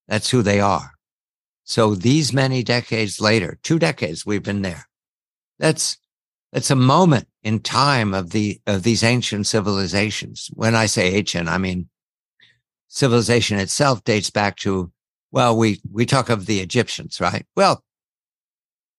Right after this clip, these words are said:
Central Asia is that old. And, uh, and I learned when I was there to have,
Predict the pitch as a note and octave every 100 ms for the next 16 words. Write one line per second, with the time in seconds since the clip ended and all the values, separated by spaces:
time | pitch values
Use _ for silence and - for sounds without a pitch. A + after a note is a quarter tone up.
0 | _ _ _ - G#3+ D3 F3+ F#3 F3+ C#3
1 | C3 D#3+ D#3 D#3+ A2+ - _ _ _ _
2 | _ _ _ _ _ _ _ B2+ B2+ C3
3 | B2 - A#2 A2+ C3 B2+ C3 C#3+ D3 C#3
4 | D#3+ E3 D3+ A#2+ B2+ B2+ B2+ A#2+ D3 D3
5 | B2+ A#2+ A#2+